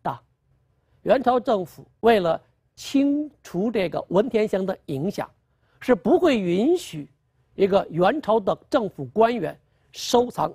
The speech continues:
文天祥的墨宝的。所以这谢昌元在赴大都上任之前，他根本不敢收藏自警词卷了。那么这自警词卷从王应麟手中流出之后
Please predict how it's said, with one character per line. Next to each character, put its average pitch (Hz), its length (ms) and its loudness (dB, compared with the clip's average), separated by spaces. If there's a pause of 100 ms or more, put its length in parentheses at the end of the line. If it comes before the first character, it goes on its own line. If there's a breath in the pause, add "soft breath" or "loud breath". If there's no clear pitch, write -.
(140)
文 185 300 4
天 180 240 -2
祥 170 180 -4
的 170 80 0
墨 165 180 0
宝 - 200 -6
的。 - 80 -20 (920)
所 240 200 2
以 226 120 -2
这 185 120 0
谢 175 220 -4
昌 196 220 -2
元 170 280 -2 (200)
在 175 160 0
赴 175 180 -8
大 147 220 2
都 196 140 -4
上 170 220 -4
任 139 160 -8
之 165 140 -8
前， 156 340 -8
他 151 100 -8
根 208 260 0
本 127 220 -10
不 262 240 -4
敢 - 280 -4 (300)
收 294 420 0
藏 147 300 -4 (220)
自 170 220 -4
警 127 200 -12
词 135 220 -14
卷 185 140 0
了。 160 160 -2 (1040)
那 220 100 2
么 202 280 2 (540)
这 196 180 6
自 196 180 -2
警 156 220 -6
词 165 220 -4
卷 190 260 2 (440)
从 190 320 0
王 214 180 4
应 285 180 2
麟 208 220 2
手 151 220 -4
中 160 220 -4 (140)
流 185 200 0
出 202 160 -6
之 196 180 -2
后 185 260 -2